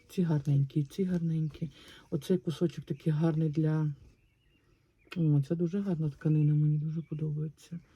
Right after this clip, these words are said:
Під вінтаж. Таких два кусінчика.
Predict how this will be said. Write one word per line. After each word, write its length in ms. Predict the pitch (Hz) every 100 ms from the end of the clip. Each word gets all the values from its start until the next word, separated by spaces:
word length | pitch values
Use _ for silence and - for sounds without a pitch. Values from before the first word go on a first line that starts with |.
| - _ _ _ _
Під 140 | - 156
вінтаж. 760 | 156 151 - 156 156 - - - - _ _ _ _ - - - - - _ _
Таких 360 | - - 165
два 260 | 160 156 147
кусінчика. 840 | - 143 - 151 139 208 - 269